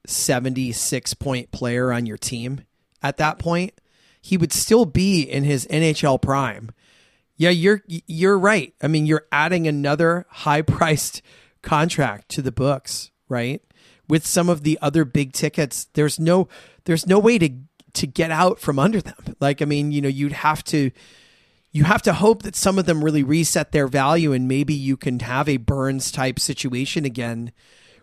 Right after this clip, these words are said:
with, you know, I mean, I, I think, you know,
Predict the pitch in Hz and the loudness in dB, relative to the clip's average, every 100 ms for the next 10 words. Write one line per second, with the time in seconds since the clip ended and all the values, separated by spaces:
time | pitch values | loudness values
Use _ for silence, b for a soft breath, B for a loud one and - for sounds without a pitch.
0 | - 127 123 - - - _ _ _ _ | -2 0 0 -2 -14 -20 _ _ _ _
1 | _ - 131 127 127 135 131 131 _ 123 | _ -6 -2 0 0 -2 -2 -4 _ -4
2 | 123 143 127 - - _ _ _ _ _ | -4 -2 -4 -8 -20 _ _ _ _ _
3 | _ - 131 | _ -8 -8